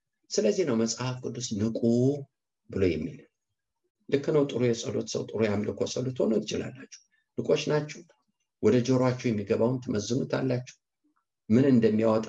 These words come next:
ምን እንደሚከት ይገባቸዋል። አይናችሁ የተተከለበትን ነቅታችሁበታል። አዎ፣ ከብዙ ዓመት በፊት እንደ ምሳሌ ብናገር ከጠቀመን ይሄን ብናገረው፣ አንድ ወንድም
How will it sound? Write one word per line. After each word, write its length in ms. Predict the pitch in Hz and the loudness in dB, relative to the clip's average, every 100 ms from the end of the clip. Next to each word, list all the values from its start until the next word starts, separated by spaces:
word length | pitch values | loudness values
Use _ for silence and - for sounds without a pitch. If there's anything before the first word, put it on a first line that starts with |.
| 113 | 0
ምን 160 | 113 | 0
እንደሚከት 580 | 101 95 95 107 110 127 | 0 0 -2 -2 -4 -6
ይገባቸዋል። 640 | - 110 113 131 - 139 131 _ _ _ _ _ _ _ _ - | -2 0 2 0 -2 -8 -10 _ _ _ _ _ _ _ _ 0
አይናችሁ 420 | 110 127 123 139 | 2 4 2 0
የተተከለበትን 1000 | 117 - - 101 - 110 113 113 113 123 131 | 0 -2 -6 -4 0 4 2 2 -2 0 0
ነቅታችሁበታል። 840 | 107 - - 107 - 120 123 123 - _ _ _ _ _ _ _ _ _ _ - | -2 -4 -4 -6 -6 -2 -2 -4 -12 _ _ _ _ _ _ _ _ _ _ -6
አዎ፣ 180 | 107 98 - _ _ _ _ - | -4 -4 -14 _ _ _ _ 0
ከብዙ 220 | 143 135 | 2 4
ዓመት 220 | 113 110 - | 4 2 0
በፊት 320 | 123 151 151 - | 0 -2 -8 -14
እንደ 200 | - 107 | -4 -2
ምሳሌ 340 | 98 - 110 104 | 0 2 2 0
ብናገር 500 | - - 90 - 151 151 _ | -6 -6 -6 -2 -2 -2 _
ከጠቀመን 560 | - - - - 104 98 | -6 -4 -4 -2 -2 -2
ይሄን 200 | 92 82 | -6 -10
ብናገረው፣ 520 | 87 92 95 147 170 - _ _ - | -8 -6 0 0 0 -4 _ _ -4
አንድ 200 | 208 208 | 0 4
ወንድም 320 | 170 147 147 | 4 4 0